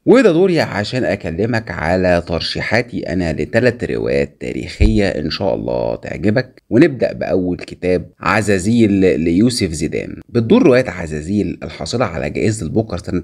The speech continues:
ألفين وتسعة في القرن الخامس الميلادي، بعد ما الإمبراطورية الرومانية تبنت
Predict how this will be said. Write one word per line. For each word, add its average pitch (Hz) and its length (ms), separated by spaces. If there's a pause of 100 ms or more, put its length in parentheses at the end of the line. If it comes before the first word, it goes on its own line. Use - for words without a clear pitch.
ألفين - 360
وتسعة 90 840
في - 100
القرن 120 440
الخامس 98 560
الميلادي، 69 800
بعد 156 520
ما 92 200
الإمبراطورية 87 1080
الرومانية 80 960
تبنت 147 600